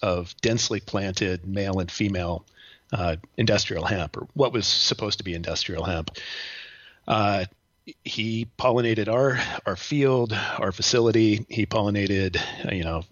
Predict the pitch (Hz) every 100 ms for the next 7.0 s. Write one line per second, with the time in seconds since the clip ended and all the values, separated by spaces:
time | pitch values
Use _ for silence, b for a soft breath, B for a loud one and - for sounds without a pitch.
0 | _ - 117 117 107 92 - 95 - -
1 | 117 107 104 101 - - 92 98 123 113
2 | - - - - 98 - 98 95 95 92
3 | 90 87 104 107 101 92 104 92 101 95
4 | 92 90 - - 117 101 95 - B B
5 | B B B - - - - - 226 175
6 | 202 185 131 123 117 104 - 110 101